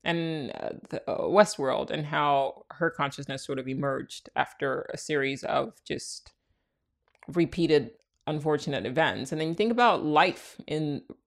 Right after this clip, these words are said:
in our reality and the frustration we're continuously met with,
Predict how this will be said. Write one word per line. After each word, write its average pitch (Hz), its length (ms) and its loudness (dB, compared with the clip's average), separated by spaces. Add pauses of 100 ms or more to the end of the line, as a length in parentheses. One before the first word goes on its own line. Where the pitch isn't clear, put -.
(100)
in 165 140 0
our 156 160 4
reality 131 640 2 (640)
and 160 100 -2
the 160 60 4
frustration 156 640 2
we're 147 100 0
continuously 151 760 -2
met 185 280 6
with, 127 320 2